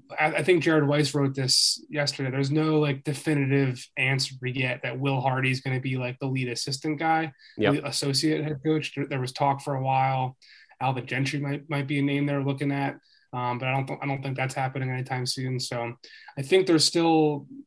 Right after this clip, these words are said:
Speaker 1: you know, changes to be made and people to be added. I know that they're bringing on, um,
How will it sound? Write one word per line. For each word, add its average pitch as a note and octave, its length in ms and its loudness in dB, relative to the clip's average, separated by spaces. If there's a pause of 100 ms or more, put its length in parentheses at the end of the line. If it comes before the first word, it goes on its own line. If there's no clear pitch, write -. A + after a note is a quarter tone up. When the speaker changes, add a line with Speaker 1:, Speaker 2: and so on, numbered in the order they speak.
(120)
Speaker 1:
you D#3 80 -6
know, B2+ 160 -2
changes C#3+ 480 0
to D3+ 120 -4
be C#3 280 0
made D#3 380 4
and C3 140 0
people C#3 300 -2
to C#3 120 -4
be C3+ 180 2
added. C#3+ 260 2
I C#3 80 0
know C3+ 220 2
that C3+ 200 0
they're C#3+ 120 -2
bringing C3+ 320 0
on, C3 380 0 (380)
um, C3+ 440 -2